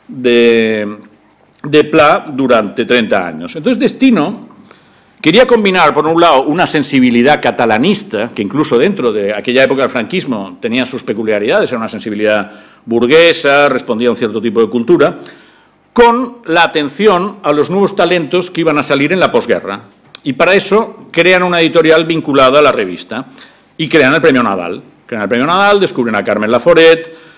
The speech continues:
descubren a Delibes, ellos estaban muy influidos por un semanario que se había publicado en la Cataluña de antes de la guerra, que se llamaba Mirador. Y entonces recuperan un poco este espíritu. Eh, los primeros años se mueven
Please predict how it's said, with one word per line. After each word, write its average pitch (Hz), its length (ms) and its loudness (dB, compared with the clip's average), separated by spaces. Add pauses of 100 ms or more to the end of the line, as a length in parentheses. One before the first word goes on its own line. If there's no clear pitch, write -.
(160)
descubren 156 500 2
a 117 80 0
Delibes, 165 580 0 (420)
ellos 185 140 2
estaban 175 320 0
muy 214 180 4
influidos 175 560 0
por 160 160 -4
un 127 140 -2
semanario 120 920 0
que - 120 -16
se 117 80 -2
había 123 100 4
publicado 131 320 0
en 113 40 0
la 107 80 0
Cataluña 117 460 -4
de 117 80 -2
antes 127 200 -2
de 139 60 0
la 131 60 2
guerra, 139 180 2
que 156 80 -2
se 143 60 -8
llamaba 135 200 -2
Mirador. 98 640 -2 (120)
Y 117 100 -10
entonces 117 380 -4 (720)
recuperan 196 420 4
un 165 120 0
poco 123 160 2
este 120 160 -4
espíritu. - 580 -14 (920)
Eh, 151 160 2 (200)
los 147 160 -2
primeros 185 340 2
años 170 260 0
se 139 140 -4
mueven 131 760 2